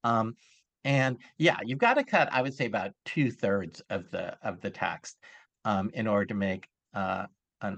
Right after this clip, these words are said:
opera libretto, just so that the composer, you know, isn't spending their entire time simply trying to put,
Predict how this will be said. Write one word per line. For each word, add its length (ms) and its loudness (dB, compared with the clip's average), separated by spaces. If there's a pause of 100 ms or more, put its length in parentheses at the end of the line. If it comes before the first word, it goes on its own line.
opera 260 2
libretto, 420 2 (460)
just 300 -2 (720)
so 220 0
that 240 4
the 160 -2
composer, 680 2 (300)
you 100 -6
know, 140 -4
isn't 360 0
spending 800 0
their 220 2
entire 680 2
time 480 -2 (180)
simply 500 0
trying 500 -4
to 80 -10
put, 240 2